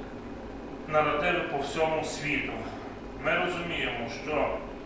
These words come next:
на президента України, е, Верховного Головнокомандувача чиниться тиск, щоб змусити піти на поступки агресору. Російська пропаганда працює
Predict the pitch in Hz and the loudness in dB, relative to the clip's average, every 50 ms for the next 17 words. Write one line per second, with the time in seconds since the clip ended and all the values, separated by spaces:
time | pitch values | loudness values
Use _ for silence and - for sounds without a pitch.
0 | - - - - - - - - - 143 143 143 143 151 139 131 - - 151 156 | -10 -10 -10 -8 -8 -8 -8 -2 2 4 4 4 4 2 0 -2 0 4 6 6
1 | 151 147 151 151 139 135 135 - 143 143 143 143 143 139 135 135 - - - - | 6 6 4 2 2 0 0 0 -2 -2 -2 -2 -2 -2 -2 -2 -2 -4 -4 -6
2 | - - - - - - 135 127 123 123 120 120 120 117 - - - - - - | -8 -8 -10 -10 -8 -6 -2 0 2 2 2 2 2 0 0 0 -2 -4 -6 -8
3 | - - 120 131 135 139 - 165 165 170 170 - 135 127 - - - 120 - 135 | -8 -4 -2 -2 -2 -2 0 2 2 2 2 2 2 0 0 0 0 0 0 0
4 | 139 135 135 131 - - 131 120 - - - - - - - 147 - - - - | 0 0 0 -2 -2 -4 -4 0 2 4 4 4 2 0 0 -2 -2 -2 -2 -2
5 | - - - 156 156 151 151 - 139 131 - - 135 131 127 - 139 135 156 160 | -2 -2 -2 -2 -2 -2 -2 -2 -4 -6 -6 -4 -4 -2 -2 -4 -4 -4 -2 -2
6 | 165 - - - - - - - - - - - - - - - 151 139 - - | 0 0 -2 -4 -6 -8 -10 -10 -10 -10 -10 -10 -10 -8 -6 -2 -2 -2 0 -2
7 | - 143 135 135 131 - - - - - 165 - - 131 131 135 131 127 147 156 | -2 -2 -2 0 0 0 0 -2 -4 -6 -6 -6 -6 -6 -6 -8 -4 -2 0 2
8 | 160 156 156 151 135 - - - - - 135 139 143 143 143 - 156 160 160 - | 2 0 0 -4 -6 -8 -8 -8 -8 -6 0 4 4 4 4 4 2 2 0 0
9 | - - - - - 143 143 143 147 147 143 135 - 139 - - - - - - | -2 -4 -6 -6 -4 -4 -2 0 0 2 2 4 6 6 6 6 6 2 0 -2
10 | - - - - - 131 - - - 196 202 - - 151 143 143 - 135 - - | -4 -6 -6 -6 -4 -4 -6 -4 -4 -4 -4 -4 -2 -4 -4 -2 -2 -2 0 2
11 | 127 - - - - - - - - - - 240 - - - - 160 156 147 | 2 4 4 4 4 4 4 2 0 -2 -2 -4 -6 -6 -6 -4 -4 -4 -2